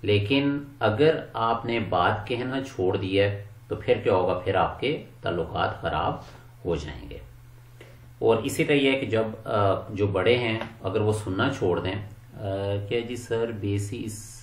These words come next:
ऐसे बनाना चाहिए घर के environment में ही बच्चा खुद को, बिल्कुल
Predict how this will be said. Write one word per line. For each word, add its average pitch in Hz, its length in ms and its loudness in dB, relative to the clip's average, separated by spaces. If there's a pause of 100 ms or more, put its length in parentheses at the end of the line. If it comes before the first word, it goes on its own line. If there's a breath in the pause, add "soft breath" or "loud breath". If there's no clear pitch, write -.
ऐसे 110 300 -4
बनाना 107 260 -6
चाहिए 110 180 -8
घर 92 140 -8
के - 100 -10
environment 104 520 -2
में 98 160 -8
ही 101 120 -4
बच्चा 101 400 -4
खुद 98 300 -8
को, 104 180 -4 (320 loud breath)
बिल्कुल 101 400 0